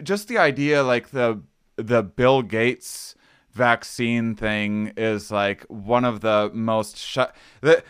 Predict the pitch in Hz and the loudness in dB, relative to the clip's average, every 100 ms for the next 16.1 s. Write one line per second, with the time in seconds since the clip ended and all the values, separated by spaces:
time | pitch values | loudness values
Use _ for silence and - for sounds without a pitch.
0 | _ 170 180 - 190 233 220 151 135 147 | _ 0 0 0 -4 -2 -2 -2 0 0
1 | 156 139 - 139 139 123 120 117 104 _ | 0 0 0 2 2 2 0 -4 -8 _
2 | _ 117 123 _ _ 139 131 123 - - | _ -18 -18 _ _ 0 2 2 -4 -20
3 | _ _ _ _ _ 131 160 170 180 156 | _ _ _ _ _ 0 4 4 4 4
4 | 156 156 151 151 147 143 - - 151 139 | 6 4 4 2 4 0 -2 2 4 4
5 | 131 123 117 113 117 - - _ _ 160 | 2 0 -2 -6 -8 -14 -20 _ _ -6
6 | 139 - 147 143 143 135 127 - _ 202 | -4 4 4 4 2 2 2 -8 _ -2
7 | 175 135 151 175 131 165 170 165 160 151 | 2 2 4 2 0 -2 0 0 2 0
8 | 131 147 170 156 156 156 160 - - - | 0 -2 -4 0 6 6 6 -2 -18 -20
9 | - 143 156 156 135 143 147 147 147 151 | -4 -2 0 0 2 4 6 6 4 0
10 | - 143 202 185 156 170 190 190 180 151 | -8 2 4 4 0 0 0 4 4 4
11 | - 139 139 135 131 143 151 - 135 147 | 4 2 2 0 0 0 0 0 0 2
12 | 139 123 127 127 - 135 139 139 135 131 | 2 4 4 2 -4 -2 0 2 2 2
13 | 131 127 127 123 - 123 123 120 135 - | 0 -2 -2 -4 0 0 2 2 2 0
14 | - 123 127 131 131 127 - 131 127 - | 0 0 0 -2 -2 -4 -2 -2 -2 -4
15 | 127 131 131 135 131 127 120 - 131 120 | -4 -2 -2 -2 -4 -4 -8 -4 0 2
16 | 120 | 0